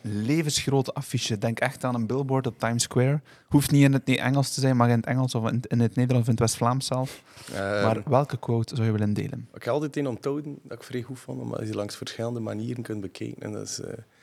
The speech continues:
Speaker 2: "Don't fuck it up this time."
Speaker 1: Oké.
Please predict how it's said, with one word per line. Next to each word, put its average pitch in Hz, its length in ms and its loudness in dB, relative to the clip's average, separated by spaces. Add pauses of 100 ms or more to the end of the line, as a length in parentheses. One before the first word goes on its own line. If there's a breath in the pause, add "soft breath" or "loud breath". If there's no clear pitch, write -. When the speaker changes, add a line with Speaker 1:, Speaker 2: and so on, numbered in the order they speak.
(180 soft breath)
Speaker 2:
"Don't 117 320 0
fuck - 220 0
it 117 80 -4
up 104 180 -2
this - 180 -6
time." - 280 -10 (540 soft breath)
Speaker 1:
Oké. - 220 -6